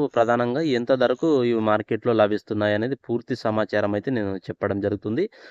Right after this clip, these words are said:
So, నేను చెప్పిన వాటిలో మీ ఏరియాలో ఏదైతే అవైలబుల్‌గా ఉంటుందో వా-, దాన్ని అయితే తీసుకొని స్ప్రేయింగ్ అయితే చేసుకోండి. మీరు వాటి రిజల్ట్ అనేది ఏ విధంగా ఉంటుందో కూడా తెలుసుకుంటారు. So, వీడియోని అయితే పూర్తిగా స్కిప్ చేయకుండా అయితే చూడండి, మీకు పూర్తి సమాచారం అయితే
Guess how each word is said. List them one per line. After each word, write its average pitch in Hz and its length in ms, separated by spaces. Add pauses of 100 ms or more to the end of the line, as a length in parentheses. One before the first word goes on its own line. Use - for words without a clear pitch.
So, - 120
నేను 139 320
చెప్పిన 123 360
వాటిలో 127 460 (360)
మీ 127 120 (100)
ఏరియాలో 139 420 (160)
ఏదైతే 131 460
అవైలబుల్‌గా 120 580
ఉంటుందో 117 420 (220)
వా-, 107 260
దాన్ని 107 320
అయితే 160 180 (260)
తీసుకొని 135 380
స్ప్రేయింగ్ 113 400
అయితే 110 180
చేసుకోండి. 107 460
మీరు 117 260
వాటి 104 320
రిజల్ట్ 120 400
అనేది 127 200
ఏ 113 120
విధంగా 113 380
ఉంటుందో 107 360
కూడా 143 220 (580)
తెలుసుకుంటారు. 110 560 (400)
So, - 80
వీడియోని 123 400
అయితే 120 220
పూర్తిగా 131 400
స్కిప్ - 340
చేయకుండా 123 340
అయితే 117 180
చూడండి, 110 340
మీకు 151 240
పూర్తి 117 340
సమాచారం 104 560
అయితే 143 180